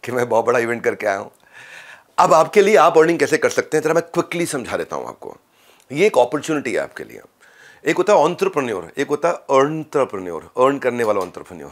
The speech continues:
ऐसे तो बहुत एंटरप्रेन्योर होते हैं, पर सही एंटरप्रेन्योर वही है जो अर्न करे,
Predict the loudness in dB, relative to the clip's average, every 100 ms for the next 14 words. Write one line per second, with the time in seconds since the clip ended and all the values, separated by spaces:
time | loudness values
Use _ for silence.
0 | -6 -2 -2 -2 0 0 2 -2 -4 -8
1 | -10 -10 -12 -16 -14 -8 0 2 2 0
2 | 0 2 4 2 2 2 6 6 6 0
3 | -8 -8